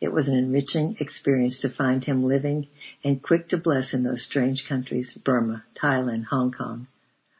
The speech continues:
I realize now that I unconsciously began to lean on the mission for my financial needs. It had been a rude jolt to find myself cut loose and forced to trust directly.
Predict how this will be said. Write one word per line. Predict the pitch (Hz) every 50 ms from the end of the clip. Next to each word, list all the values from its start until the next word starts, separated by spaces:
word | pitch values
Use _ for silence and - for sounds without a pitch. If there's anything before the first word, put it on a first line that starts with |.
| - -
I | 151
realize | 151 156 156 170 170 165 156 -
now | 165 151 139 139
that | 143 131 127
I | 127 127 135 - -
unconsciously | 143 147 139 - - 160 156 151 - 147 143 - 135 117
began | - - 139 135 127 131
to | 127 143
lean | 131 123 135 135 135 135
on | 131 123 127 123
the | 123
mission | 127 127 123 123 - - 127
for | - -
my | 127 120 113 110
financial | 110 - 120 117 120 120 123 127 - - 135 131
needs. | 127 131 131 127 123 120 120 - - _ _ _ _ _ _ -
It | 143 143
had | 135 127
been | 123 139 131
a | 127 131
rude | 131 135 143 147 151 160 - - -
jolt | - - 151 127 123 127 - -
to | - -
find | - 139 139 135
myself | 139 131 131 - - 143 131 131 - -
cut | - 165 - -
loose | 147 143 131 120 113 -
and | 127 110 110
forced | - 151 135 135 - -
to | - 131
trust | - - - 131 117 - -
directly. | - 135 135 117 120 120 - - 127 117 117